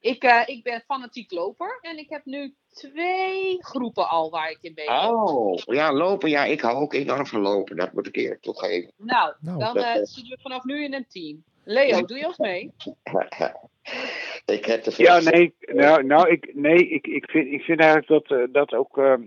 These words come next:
Speaker 4: wat Winke zegt, eh, ook belangrijk is dat eigenlijk, eh, ja, een, een mens weet gewoon niet hoe belangrijk het is om gewoon in beweging te blijven.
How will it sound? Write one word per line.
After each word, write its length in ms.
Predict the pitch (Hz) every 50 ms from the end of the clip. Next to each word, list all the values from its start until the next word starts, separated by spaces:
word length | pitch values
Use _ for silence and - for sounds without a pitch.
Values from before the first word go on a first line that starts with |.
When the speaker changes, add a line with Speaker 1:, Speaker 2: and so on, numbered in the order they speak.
| -
Speaker 4:
wat 160 | - 131 123 123
Winke 240 | 147 160 - -
zegt, 280 | - - 131 131 143 - _ - - - _ _ -
eh, 280 | 131 127 123 120 120 117 104 - - _ _ _ - -
ook 100 | 147 143
belangrijk 440 | - 156 151 147 139 139 135 131 -
is 200 | 131 143 143 -
dat 200 | - 143 135 -
eigenlijk, 460 | - - 135 139 156 147 143 139 -
eh, 180 | - - - - - _ _ _ _ _
ja, 280 | - - 139 120 117 - - - - - - - 123 117 - _
een, 320 | - 120 120 123 131 135 -
een 140 | - 139 139
mens 220 | 151 170 175 147 127
weet 220 | 123 180 208 214
gewoon 300 | - - 180 160 147 143
niet 200 | 151 185 190 -
hoe 160 | - 139 143
belangrijk 580 | 135 143 165 185 185 180 180 180 170 - - -
het 100 | 151 143
is 100 | 135 123
om 240 | 120 147 139 139 135
gewoon 320 | - - 127 135 147 143 120
in 140 | 123 131 127
beweging 420 | 131 139 170 180 139 139 120 107
te 80 | - 110
blijven. 380 | 107 98 87 85 80 65 -